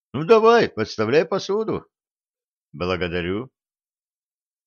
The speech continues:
С навыками сортировки куча бомбилась в лед. Большая часть мусорных мешков шла, конечно, в холостую, но добыча была. Поступили мы по-умному. Нашли террикон,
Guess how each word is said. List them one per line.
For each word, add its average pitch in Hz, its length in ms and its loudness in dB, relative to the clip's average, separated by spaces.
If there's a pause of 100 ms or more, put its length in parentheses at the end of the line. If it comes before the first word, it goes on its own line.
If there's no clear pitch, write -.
(400)
С - 60 -14
навыками 147 600 4
сортировки 127 800 -2
куча 131 420 -4
бомбилась 101 840 -4
в 73 160 -8
лед. 95 300 -4 (1040)
Большая 117 420 2
часть 117 380 0
мусорных 107 540 -6
мешков 98 520 -4
шла, 104 380 -2 (340)
конечно, 127 460 -4
в - 40 -12
холостую, 107 800 -4 (360)
но 160 160 0
добыча 165 440 -2
была. 151 540 -2 (520)
Поступили 160 580 -2
мы 139 140 -2
по-умному. 82 800 -4 (640)
Нашли 170 340 0
террикон, 135 720 -2